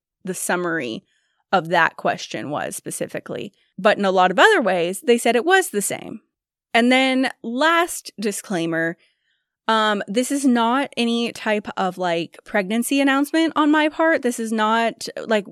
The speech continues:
me and my partner, me and dog Zaddy, we do not want kids at this time.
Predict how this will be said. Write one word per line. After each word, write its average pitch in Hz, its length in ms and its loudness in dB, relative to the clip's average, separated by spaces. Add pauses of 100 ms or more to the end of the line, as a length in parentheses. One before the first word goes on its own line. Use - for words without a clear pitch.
(140)
me 220 340 0
and 247 80 4
my 262 80 2
partner, 233 420 0
me 226 160 0
and 240 280 -2 (100)
dog 220 280 2
Zaddy, 202 440 2 (380)
we 202 100 -2
do 202 140 0
not 196 280 -2
want 262 180 -2
kids 226 460 0
at 190 140 -2
this - 180 -2
time. 185 400 -4